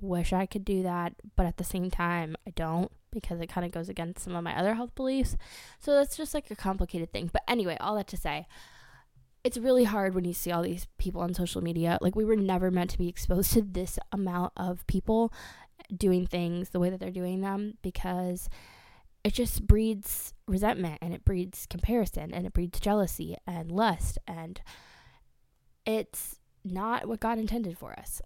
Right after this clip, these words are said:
So I wanna talk about a few things that I'm challenging myself to do during this holiday season to help manage my health goals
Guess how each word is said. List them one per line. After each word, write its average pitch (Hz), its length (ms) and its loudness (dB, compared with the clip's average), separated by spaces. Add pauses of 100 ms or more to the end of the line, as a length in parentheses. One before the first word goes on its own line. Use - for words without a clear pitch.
(100)
So 202 520 2 (1120)
I 277 100 8
wanna 330 180 8
talk 311 260 4
about 233 320 2
a - 40 -4
few 302 340 12
things 190 480 4
that 190 180 2
I'm 233 320 4
challenging 202 760 6
myself 247 640 4
to 208 120 2
do 180 260 4
during 175 260 -2
this 165 120 -8
holiday 165 420 -4
season 165 600 -8 (760)
to - 80 -10
help 220 200 -4
manage 196 400 2
my 254 80 0
health 269 300 -2
goals 277 360 -2